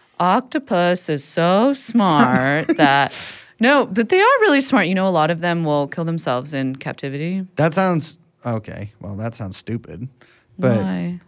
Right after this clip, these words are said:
Speaker 2: 'cause most prisoners just live in captivity. Maybe they get out. What, what do they
Speaker 1: I
Speaker 2: don't
Speaker 1: agree
Speaker 2: know? What
Speaker 1: that
Speaker 2: is the
Speaker 1: suicide is
Speaker 2: parole?
Speaker 1: a very stupid thing to do.
Speaker 2: Um, people always say that about animals, like, pigs are smart. Like, well, can it read?
Speaker 1: No, but no one's taught it.
Speaker 2: But, like, could I teach it to read?
Speaker 1: I don't know. I think you should try.
Speaker 2: Coco?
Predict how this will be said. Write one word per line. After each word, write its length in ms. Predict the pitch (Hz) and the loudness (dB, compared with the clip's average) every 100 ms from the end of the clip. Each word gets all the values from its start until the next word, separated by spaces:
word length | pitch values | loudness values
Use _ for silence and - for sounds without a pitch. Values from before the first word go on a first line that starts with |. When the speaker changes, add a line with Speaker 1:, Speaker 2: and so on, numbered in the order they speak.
| _ _ | _ _
Speaker 2:
'cause 200 | 143 101 | -8 -2
most 280 | 135 175 - | 0 0 0
prisoners 360 | 190 175 117 | 0 2 -2
just 160 | 117 104 | -4 -4
live 180 | 123 147 | -2 -2
in 80 | |
captivity. 440 | 131 127 - 170 117 | -2 -4 -2 -2 -2
Maybe 200 | 107 127 | -2 -2
they 120 | 131 | 0
get 100 | 131 | 0
out. 140 | 151 104 | 0 -2
What, 140 | - | 0
what 80 | 151 | 4
do 60 | |
they 60 | 185 | 6
Speaker 1:
I 20 | |
Speaker 2:
don't 80 | 294 | 6
Speaker 1:
agree 100 | 311 320 | 6 4
Speaker 2:
know? 20 | |
What 60 | 254 | 6
Speaker 1:
that 120 | 196 | 4
Speaker 2:
is 80 | 175 | 4
the 60 | 185 | 2
Speaker 1:
suicide 380 | 185 185 165 - | 4 4 6 4
is 80 | - | 2
Speaker 2:
parole? 60 | 160 | 0
Speaker 1:
a 20 | |
very 220 | 151 151 | 0 -2
stupid 840 | - - - 156 143 127 131 135 135 - | -4 -10 -8 -6 -2 -2 -4 -8 -12 -12
thing 160 | - | -10
to 100 | 135 | -10
do. 360 | - - - 156 - | -12 -10 -10 -12 -4
Speaker 2:
Um, 520 | 147 147 131 110 98 - - 226 | 2 4 4 0 -4 -12 -4 0
people 180 | 285 | 2
always 220 | 381 370 - | 4 2 2
say 100 | 226 | 2
that 80 | |
about 200 | 208 175 | 4 2
animals, 260 | 139 151 139 | 2 2 0
like, 140 | 127 | -2
pigs 260 | - 180 156 | -2 -2 0
are 60 | 139 | -2
smart. 300 | 131 110 71 | -2 -4 -6
Like, 140 | 107 110 | -8 -6
well, 160 | 113 | -8
can 180 | 107 139 | -4 -6
it 140 | 107 | -6
read? 420 | 92 98 117 160 165 _ _ _ _ _ _ _ _ _ - | -8 -8 -6 -8 -12 _ _ _ _ _ _ _ _ _ -4
Speaker 1:
No, 240 | 180 165 | -2 0
but 100 | 190 | 0
no 80 | 190 | 0
one's 140 | 214 208 | -2 -2
taught 220 | 226 247 | -2 0
it. 320 | 247 - - _ _ _ _ | -2 -6 -10 _ _ _ _
Speaker 2:
But, 120 | 131 113 | -6 -4
like, 180 | 113 | -6
could 200 | - 120 | -2 0
I 100 | 127 | 0
teach 240 | 139 160 160 | 0 -4 -6
it 100 | 143 | -6
to 80 | 156 | -4
read? 340 | 160 165 196 - | -2 -4 -6 -6
Speaker 1:
I 40 | |
don't 100 | 202 | -4
know. 60 | 208 | -4
I 60 | |
think 120 | 196 175 | -4 -8
you 60 | |
should 80 | 180 | -10
try. 300 | 190 185 175 | -8 -6 -6
Speaker 2:
Coco? 600 | 180 131 143 165 180 208 | -4 -2 0 2 2 0